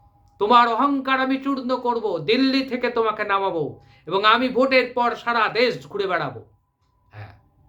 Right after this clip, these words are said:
এটাই তো চাইছিলেন রাহুল গান্ধী, যে মমতা বন্দ্যোপাধ্যায় খোলস ছেড়ে বেরিয়ে এসে রাস্তায় নামো। মমতাকে ভারতের প্রধানমন্ত্রী করতে রাহুলের আপত্তি নেই,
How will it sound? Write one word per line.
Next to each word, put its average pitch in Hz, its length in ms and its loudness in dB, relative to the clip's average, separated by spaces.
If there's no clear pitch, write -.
এটাই 175 240 0
তো 180 120 0
চাইছিলেন 156 560 -6
রাহুল 127 300 -8
গান্ধী, 110 380 -12
যে 156 100 -8
মমতা 220 420 2
বন্দ্যোপাধ্যায় 208 600 -2
খোলস 202 440 -4
ছেড়ে 185 220 -6
বেরিয়ে 175 300 -4
এসে 165 140 -8
রাস্তায় 147 400 -6
নামো। 127 340 -8
মমতাকে 180 480 -4
ভারতের 165 400 -2
প্রধানমন্ত্রী 151 600 -6
করতে 143 300 -6
রাহুলের 127 340 -4
আপত্তি 113 440 -12
নেই, 95 180 -20